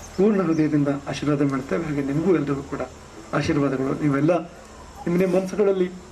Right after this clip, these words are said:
ಏನೇನೋ ಇಟ್ಕೊಂಡು ಬಂದಿರ್ತೀರಿ. ಇಲ್ಲಿ ಬಂದು ಕೂತಾಗ, ಆ, ಆ, ನೀವು ಸುಮ್ಮನೆ ಕೂತಿರ್ತೀರಾ ಅಂತ, ಯಾಕೆಂದ್ರೆ ನೀವು ಸುಮ್ಮನೆ ಬಂದಿಲ್ಲ ಅಂತ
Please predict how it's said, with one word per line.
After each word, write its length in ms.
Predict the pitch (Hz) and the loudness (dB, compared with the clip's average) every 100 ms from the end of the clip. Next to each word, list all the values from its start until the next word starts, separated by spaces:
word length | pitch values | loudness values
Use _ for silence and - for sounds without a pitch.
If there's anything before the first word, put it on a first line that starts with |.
| - - - 190 | -18 -18 -4 2
ಏನೇನೋ 520 | 208 247 254 240 - - - - - - - - - - 185 | 4 6 6 4 0 -10 -20 -20 -20 -20 -20 -20 -20 -6 -2
ಇಟ್ಕೊಂಡು 360 | 160 196 185 | 2 2 4
ಬಂದಿರ್ತೀರಿ. 500 | 147 147 156 147 139 | 4 2 2 2 0
ಇಲ್ಲಿ 340 | 131 - 151 139 | 0 -2 0 2
ಬಂದು 180 | 143 139 | 0 2
ಕೂತಾಗ, 400 | 160 160 156 160 143 - - - - - - - 151 | 0 2 4 2 0 -6 -20 -20 -20 -20 -20 -12 -2
ಆ, 40 | |
ಆ, 1000 | 143 135 131 151 - - - - - 143 135 131 - - - - - - | 0 0 -4 -10 -18 -20 -20 -20 -14 -12 -10 -12 -16 -20 -20 -20 -18 -4
ನೀವು 80 | 170 | 0
ಸುಮ್ಮನೆ 280 | 165 170 165 | 2 2 0
ಕೂತಿರ್ತೀರಾ 560 | 143 139 135 139 123 | -2 -2 -2 -4 -2
ಅಂತ, 140 | 117 - 151 170 | -4 -10 -12 -8
ಯಾಕೆಂದ್ರೆ 280 | 147 185 170 | -2 0 0
ನೀವು 120 | 156 | 2
ಸುಮ್ಮನೆ 240 | 226 254 | 4 4
ಬಂದಿಲ್ಲ 440 | 175 175 185 151 127 | 2 4 4 2 -4
ಅಂತ 200 | 123 | -10